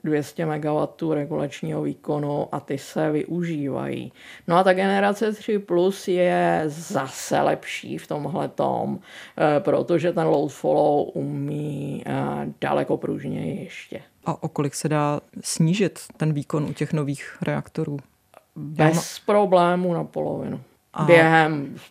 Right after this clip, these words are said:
Speaker 1: pár desítek minut.
Speaker 2: Mhm. Vím, že to není úplně <laughs> vaše parketa, ale dává to ekonomický smysl? Takhle třeba provozovat ten reaktor, že ho o polovinu
Speaker 1: To si
Speaker 2: najednou
Speaker 1: musí
Speaker 2: snížíte?
Speaker 1: provozovatel dobře vyjednat,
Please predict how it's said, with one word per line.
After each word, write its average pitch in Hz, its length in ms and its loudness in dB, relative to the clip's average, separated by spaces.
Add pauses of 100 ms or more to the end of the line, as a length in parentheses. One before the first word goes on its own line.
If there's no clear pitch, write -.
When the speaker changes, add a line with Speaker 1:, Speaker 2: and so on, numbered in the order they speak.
(120)
Speaker 1:
pár 143 200 2
desítek 151 480 -4
minut. - 240 -8 (520)
Speaker 2:
Mhm. 143 300 2 (160)
Vím, 147 240 0
že 143 100 -4
to 165 280 0 (200)
není 151 340 -2
úplně 160 380 2 (140)
<laughs> 180 120 0
vaše 160 280 2
parketa, 160 460 2
ale 160 340 6 (300)
dává 143 320 4
to 156 120 -4
ekonomický 143 720 -2
smysl? 151 420 -2 (140)
Takhle 151 300 2
třeba 156 260 -2
provozovat 175 640 2
ten 208 220 2
reaktor, 156 520 0
že 156 180 0
ho 147 360 -2 (580)
o 170 80 -4
polovinu 147 360 2
Speaker 1:
To 147 100 4
si 147 100 -2
Speaker 2:
najednou 214 360 6
Speaker 1:
musí 175 220 2
Speaker 2:
snížíte? 156 520 -2
Speaker 1:
provozovatel 170 1200 4
dobře 170 520 2
vyjednat, 160 840 2